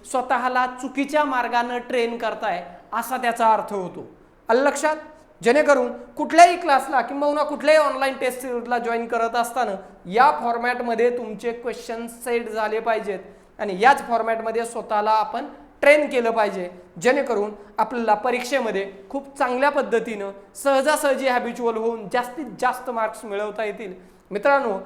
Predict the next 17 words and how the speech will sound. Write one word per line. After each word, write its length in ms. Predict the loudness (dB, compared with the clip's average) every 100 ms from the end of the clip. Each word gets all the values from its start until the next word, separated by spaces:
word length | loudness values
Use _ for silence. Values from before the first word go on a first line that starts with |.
| -14 -10
या 180 | 6 6
आणि 280 | 6 0 -4
अशाच 360 | -6 -4 -4
पद्धतीचे 580 | -4 -2 -2 -2 -6 -6
व्हिडिओ 380 | -6 -4 -2 -4 -6 -18 -6
आपल्याला 380 | -4 -2 0 0 0
इनाईन 300 | 0 0 0
एज्युकेशन 600 | -2 -6 -6 -6 -4 -4 -6 -14 -16
या 140 | -2 0
YouTube 460 | 0 -6 -6 -8 -2
चॅनलवरती 760 | -2 -2 -2 -2 -2 -10 -14 -16 _
पाहायला 300 | -6 -2 0
मिळतील. 440 | 0 0 -4 -8 -10 -16 -20 _ _ _ _ _ -6
इनाईन 320 | -2 2 0
एज्युकेशन 580 | 0 -4 -6 -4 -4 -6 -10 -20 -10 2
हा 100 | 6
एक 240 | 6 2